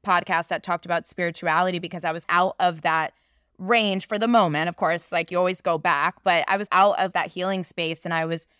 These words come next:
starting to think that there was more for me. And now what can I do because I've healed these parts of me? So I guess my thought with that is just, like, to me, it's layered. So I feel like potentially would lose people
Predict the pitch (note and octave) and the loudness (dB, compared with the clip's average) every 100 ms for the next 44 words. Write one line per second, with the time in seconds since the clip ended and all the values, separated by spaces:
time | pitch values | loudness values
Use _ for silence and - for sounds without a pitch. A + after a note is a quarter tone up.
0 | _ - G#3+ F#3+ F#3+ F3+ F3 F3+ F#3 F3+ | _ -2 2 4 2 -2 -6 -8 -6 -6
1 | F3+ F3 F3 E3+ F3 F3+ F#3 G3+ G3 - | -6 -2 -2 -2 -4 -2 2 4 2 0
2 | F3 E3+ E3 E3 E3 F#3 F#3+ - F#3 E3+ | -4 -2 -2 0 0 2 2 0 -2 -2
3 | F#3+ F#3+ F3 F#3 E3+ - - F3 E3+ D#3+ | -2 -6 -6 -6 -6 -6 -4 -4 -4 -10
4 | - - D#3+ - G#3+ G#3+ B3 C4+ C#4+ _ | -10 -6 -6 -6 -8 -4 -2 -2 -4 _
5 | _ - B3 G3 G3 G3 G3 G3+ F#3 F3+ | _ -4 2 2 4 0 0 0 2 2
6 | F3 G3 F3+ F3 F3+ G3+ F3 D#3+ E3+ D#3 | 0 2 2 0 -4 0 2 2 -4 -6
7 | F3+ E3 - E3 D#3+ - - F3 F#3+ F3 | -8 -6 -2 -2 -2 -8 -8 -4 -2 -2
8 | - - E3+ F#3+ D#3 C#3+ D3+ - F#3 E3+ | -4 -4 0 2 2 -2 -6 0 2 4
9 | D#3+ - F3 F3+ E3+ D#3+ _ _ - F#3+ | 2 0 0 0 0 -2 _ _ -12 -8
10 | F#3+ - F3 E3+ D#3+ E3 F3+ F#3 - E3+ | -8 -6 -8 -8 -8 -6 -6 -6 -10 -12
11 | D3+ D#3+ D3+ E3+ | -6 -2 0 0